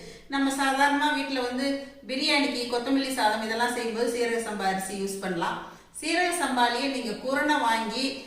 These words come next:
அதே தக்காளி சாதம், கொத்தமல்லி சாதம் இதெல்லாம் செஞ்சு பாருங்க. ஒண்ணும் பெருசா வித்தியாசமே தெரியாதுங்க, ரொம்ப நல்லா இருக்கும். குருணைக்கு வந்து நம்ம சாதாரணமா ரைஸ்க்கு வைக்கிறத விட கொஞ்சம் தண்ணி அளவு மட்டும் கொஞ்சம் குறைச்சு வச்சுங்க.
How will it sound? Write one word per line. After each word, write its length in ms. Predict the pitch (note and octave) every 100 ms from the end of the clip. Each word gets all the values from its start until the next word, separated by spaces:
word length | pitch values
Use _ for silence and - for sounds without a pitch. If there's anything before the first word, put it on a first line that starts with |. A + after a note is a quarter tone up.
| -
அதே 220 | - G#3+ B3+
தக்காளி 440 | C4+ A#3+ B3 A#3+ A#3+
சாதம், 360 | A#3+ A3+ G#3+ A3
கொத்தமல்லி 420 | A3 A3+ A#3+ A#3
சாதம் 320 | A#3 G#3 G#3+
இதெல்லாம் 280 | A3 G3+ A#3+
செஞ்சு 220 | A#3 G#3 -
பாருங்க. 300 | G#3 G3+ G#3+
ஒண்ணும் 240 | C4 D4
பெருசா 320 | C4+ C4 C4+ D4
வித்தியாசமே 600 | C4 A#3 C4+ C4+ B3+ C4+
தெரியாதுங்க, 560 | A#3+ G#3 A3 G#3+ G3 C4+ - - - -
ரொம்ப 220 | G3+ A3+ C#4
நல்லா 280 | A#3+ G#3+
இருக்கும். 280 | G#3+ A3 A#3+
குருணைக்கு 380 | B3 D4 D#4 D4+
வந்து 180 | C4 D4+
நம்ம 140 | C4+ B3
சாதாரணமா 560 | A#3+ A#3 B3+ B3+ C4+ C#4+
ரைஸ்க்கு 400 | A#3 A#3+ - G#3+
வைக்கிறத 300 | G#3 G3+ G3+
விட 160 | A#3+ -
கொஞ்சம் 420 | D4 D4 D4+ E4+
தண்ணி 240 | C#4 B3+ B3
அளவு 240 | A3 G#3+
மட்டும் 260 | G#3 G#3 -
கொஞ்சம் 240 | G#3 F#3+
குறைச்சு 280 | F#3+ F#3+ -
வச்சுங்க. 380 | F#3+ - F3+ A#3+